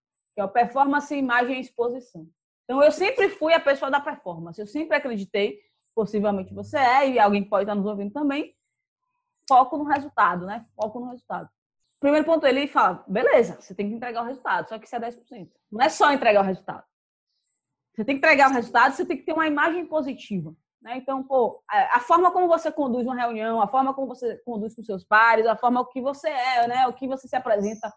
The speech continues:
pro mundo é importante. Trinta por cento.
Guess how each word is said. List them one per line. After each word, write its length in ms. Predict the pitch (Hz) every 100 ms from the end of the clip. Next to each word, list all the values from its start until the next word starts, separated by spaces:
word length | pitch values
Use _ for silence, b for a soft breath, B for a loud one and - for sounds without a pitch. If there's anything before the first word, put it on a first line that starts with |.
| _ _ _ _ _ _
pro 120 | 226
mundo 240 | 208 233 240
é 60 |
importante. 640 | 226 233 220 - 202 190 _
Trinta 240 | 240 302
por 180 | - 262
cento. 300 | - 175 160